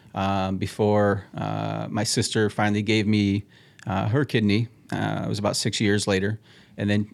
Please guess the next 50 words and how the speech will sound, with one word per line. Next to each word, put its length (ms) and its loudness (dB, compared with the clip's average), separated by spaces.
uh, 220 0
that 180 -2
lasted 320 0
about 220 -2
three 180 0
years. 300 2
And 60 0
then 80 2
I 340 0
went 200 -4
back 240 0
into 420 0
dialysis. 540 0
I 40 0
went 180 -2
into 140 -6
kidney 280 0
failure. 540 0
And 200 -2
so, 320 0
you 100 2
know, 80 4
I 120 4
came 260 0
to 60 2
the 80 2
Tribe 380 0
Men's 200 2
Group 200 0
because, 420 -2
uh, 320 2
you 80 -2
know, 220 2
trying 160 0
to 60 2
deal 220 2
with, 360 -4
uh, 300 0
those 360 0
kind 240 2
of 140 -2
thoughts 460 -2
and 100 2
issues 420 -2
and 80 -2
stuff 260 -6
like 180 -6
that. 320 0
But, 260 -4
uh, 200 -2